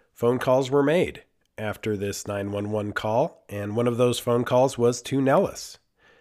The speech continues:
the military base of which they claimed they had no idea and had no knowledge of the object. It is alleged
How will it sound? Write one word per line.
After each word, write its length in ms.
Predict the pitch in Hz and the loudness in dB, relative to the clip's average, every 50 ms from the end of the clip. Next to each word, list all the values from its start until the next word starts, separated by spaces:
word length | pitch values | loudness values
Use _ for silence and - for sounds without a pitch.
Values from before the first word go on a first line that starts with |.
| _ _ _ _ _ _ _ _ _ - | _ _ _ _ _ _ _ _ _ -8
the 160 | - 113 120 | -4 -2 0
military 540 | 120 127 139 160 165 - - 117 107 98 95 | 2 4 4 4 4 4 2 0 0 -2 -4
base 400 | 87 92 80 - - - - - | -6 -8 -10 -10 -12 -12 -14 -10
of 180 | - 101 98 107 | -10 -8 -4 -2
which 240 | 123 123 - - | -2 -2 -2 -2
they 140 | 113 113 113 | 0 0 0
claimed 340 | 110 - 120 113 120 131 135 | 0 0 0 0 0 0 0
they 240 | 127 123 117 117 113 | 0 0 -2 -2 -4
had 380 | - - 107 104 101 92 90 98 | -6 -6 -6 -6 -6 -8 -6 0
no 220 | 117 139 160 170 | 2 4 4 4
idea 480 | 151 135 120 107 101 90 87 95 - _ - | 4 2 0 -2 -6 -6 -8 -10 -12 _ -12
and 120 | - 101 87 | -10 -10 -8
had 200 | 104 95 87 98 | -8 -8 -6 0
no 180 | 113 131 156 | 2 4 4
knowledge 400 | 151 120 107 98 95 98 95 87 | 4 2 0 -2 -2 -6 -6 -8
of 120 | 101 90 90 | -8 -8 -8
the 120 | 98 98 | -8 -8
object. 540 | 92 90 90 87 - - 98 120 - _ - _ _ _ _ _ _ _ _ _ _ _ _ _ _ _ _ _ - | -8 -8 -10 -10 -10 -10 -10 -10 -12 _ -20 _ _ _ _ _ _ _ _ _ _ _ _ _ _ _ _ _ -6
It 140 | - 123 127 | -2 2 2
is 120 | 135 135 | 2 2
alleged 520 | 170 175 165 110 95 104 120 - - - | 2 2 2 0 0 -2 -6 -8 -10 -12